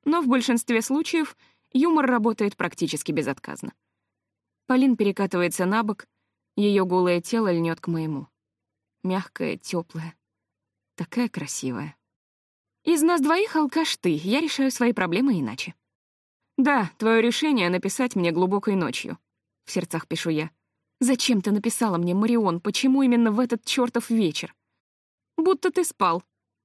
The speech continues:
Спал. Спал, как младенец после умопомрачительного секса. Но я же не напишу ей подобное.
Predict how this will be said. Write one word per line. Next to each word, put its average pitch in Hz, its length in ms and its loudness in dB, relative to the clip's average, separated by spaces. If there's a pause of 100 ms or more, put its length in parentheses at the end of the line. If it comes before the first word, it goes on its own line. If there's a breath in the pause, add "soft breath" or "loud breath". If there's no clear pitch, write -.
(600)
Спал. - 480 -4 (640)
Спал, - 360 -2
как - 220 -4
младенец 214 720 0
после 196 300 -4
умопомрачительного 196 920 -2
секса. - 480 -8 (720)
Но 277 240 2
я 269 240 2
же 254 100 2
не 247 140 4
напишу 254 380 0
ей 156 180 0
подобное. 131 560 -4